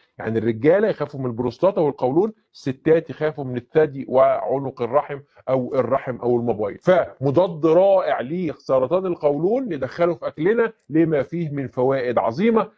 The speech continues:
النقطه اللي بعد كده للسيدات فقط، السيدات اللي في الولاده او في شهر الولاده، اتعملت ألفين وتلتاشر الرساله دي،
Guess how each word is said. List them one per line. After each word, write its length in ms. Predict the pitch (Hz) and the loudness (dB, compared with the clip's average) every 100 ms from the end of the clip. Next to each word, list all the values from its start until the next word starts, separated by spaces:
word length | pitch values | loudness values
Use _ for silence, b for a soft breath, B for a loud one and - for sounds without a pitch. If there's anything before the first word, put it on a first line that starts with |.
| - | -12
النقطه 340 | 127 180 240 196 | -4 0 0 0
اللي 120 | 170 | 0
بعد 220 | 139 135 | -2 -4
كده 320 | 135 196 180 | -8 -2 0
للسيدات 680 | 165 143 - 131 127 139 151 | 0 -4 -4 -4 -2 -4 -4
فقط، 380 | - - - - - - | -6 -12 -16 -20 -16 -14
السيدات 680 | 135 185 170 160 226 269 | -4 2 2 4 2 2
اللي 180 | 190 170 | -2 -4
في 100 | 165 | -4
الولاده 560 | 160 147 143 123 123 117 | -2 2 2 2 0 2
او 140 | 151 151 | 2 4
في 180 | 160 | 2
شهر 300 | 160 226 247 | 4 4 4
الولاده، 460 | 196 170 151 147 151 | 4 2 2 2 2
اتعملت 340 | 143 175 202 | -2 -2 -2
ألفين 260 | 147 151 196 | -6 -6 -6
وتلتاشر 600 | 185 156 139 170 151 123 | -2 -2 0 -2 -2 -4
الرساله 360 | 110 110 - 123 | -6 -6 -4 -4
دي، 200 | 104 | -6